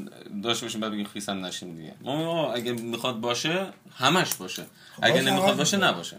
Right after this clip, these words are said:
Speaker 2: خب، حالا چه چیزی کمک می‌کنه به این؟
Speaker 1: حرف همین بود دیگه.
Speaker 2: ادامه حرفت چی بود؟ ادامه حرفت چی بود؟ آقا اصلاً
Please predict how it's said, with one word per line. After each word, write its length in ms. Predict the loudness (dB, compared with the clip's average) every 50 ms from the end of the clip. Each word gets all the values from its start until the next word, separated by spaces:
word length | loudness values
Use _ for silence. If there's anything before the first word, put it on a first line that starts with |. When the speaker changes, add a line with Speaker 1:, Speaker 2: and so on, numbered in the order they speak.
| -18 _ -8
Speaker 2:
خب، 180 | -2 -2 0 2
حالا 140 | 2 0
چه 180 | 0 0 -2 -2
چیزی 240 | -2 -2 -2 -4 -4
کمک 300 | -4 -2 -2 -2 -2 -4 -8
می‌کنه 220 | -8 -6 -4 -4
به 60 | -4
این؟ 100 | -2 0
Speaker 1:
حرف 260 | 0 0 0 -2 -4
همین 420 | -6 -6 -4 -4 -6 -6 -8 -10 -12
بود 120 | -12 -14
دیگه. 240 | -14 -12 -10 -8 -6
Speaker 2:
ادامه 180 | -2 2 4 4
حرفت 420 | 4 4 2 2 2 2 2 2
چی 80 | 2 0
بود؟ 240 | -4 -4 -6 -8 -8 -10 -6 -4 -4 -4 -4 -4 -12 -12 -14 -14 -14 -12 0 4 6 6 6 4 -2 _ _ _ _ _ _ _ _ _ _ _ _ _ _ _ _ _ -20 -20 -20 -20 -20 -16 -12
ادامه 200 | -10 -8 -6 -4
حرفت 280 | -2 -4 -4 -4 -8 -14
چی 140 | -14 -12 -10
بود؟ 180 | -10 -10 -10 -14 -18 -20 -16 -8
آقا 160 | -2 2 4
اصلاً 320 | 6 6 6 4 2 -4